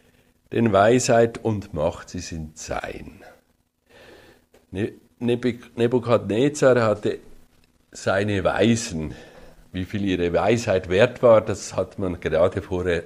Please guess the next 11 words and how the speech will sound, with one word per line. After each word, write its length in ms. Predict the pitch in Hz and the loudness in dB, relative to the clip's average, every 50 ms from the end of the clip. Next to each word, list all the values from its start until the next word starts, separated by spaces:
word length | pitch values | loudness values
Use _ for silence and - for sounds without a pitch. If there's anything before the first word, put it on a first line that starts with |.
| - - | -8 -16
sehen 400 | - - 92 90 101 120 120 113 | -6 -2 0 2 2 2 2 2
dürfen, 480 | 101 101 104 104 - - 143 135 - - - - - - - - - - - _ | 0 0 -2 -4 -6 -8 -10 -10 -10 -14 -20 -20 -20 -20 -20 -20 -20 -20 -20 _
sehen 300 | - - 107 104 101 104 | -4 0 2 2 4 4
müssen. 600 | 110 120 143 151 - - - 180 208 208 - - - - _ _ _ _ - - - - - _ _ _ _ _ _ _ _ _ _ _ _ _ _ _ _ _ _ - - - _ _ _ _ _ _ _ _ _ | 6 6 6 4 2 0 -2 -4 -4 -6 -8 -14 -20 -20 _ _ _ _ -20 -20 -20 -20 -20 _ _ _ _ _ _ _ _ _ _ _ _ _ _ _ _ _ _ -20 -20 -20 _ _ _ _ _ _ _ _ _
Also 260 | - 120 110 107 120 | 2 4 6 6 6
es 280 | 127 - - 120 117 - | 4 4 2 0 2 4
war 240 | 117 120 117 - - | 6 6 6 6 2
eine 280 | 110 107 107 107 104 | 0 0 0 0 0
Weisheit 540 | 90 71 71 101 107 - 135 123 127 123 - | -2 -2 -2 -2 -2 0 2 0 2 4 4
der 140 | 156 143 143 | 4 8 8
Welt. 440 | 147 113 90 82 80 - - - | 8 8 6 4 0 -6 -12 -18